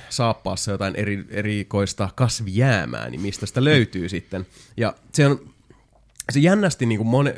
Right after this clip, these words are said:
äh, monella tasolta se, se on niinku polveilevalla tavalla ja hyvin oivaltavalla tavalla niinku uudistaa sitä perinteistä point and click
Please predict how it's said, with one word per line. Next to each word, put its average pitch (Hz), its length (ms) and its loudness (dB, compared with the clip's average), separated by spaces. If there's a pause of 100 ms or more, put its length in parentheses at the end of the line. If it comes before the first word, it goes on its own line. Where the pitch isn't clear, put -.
äh, 107 180 0
monella 147 240 2
tasolta 107 320 0
se, 101 220 -2
se - 100 -4
on 107 60 2
niinku 104 220 -6
polveilevalla 117 680 2
tavalla 101 580 -2 (220)
ja 104 80 0
hyvin 135 280 4
oivaltavalla 110 520 0
tavalla 98 260 -2
niinku 98 180 -6
uudistaa 107 560 -2
sitä 98 120 -10
perinteistä 104 460 -4
point 110 200 -2
and 101 80 -8
click 95 200 -6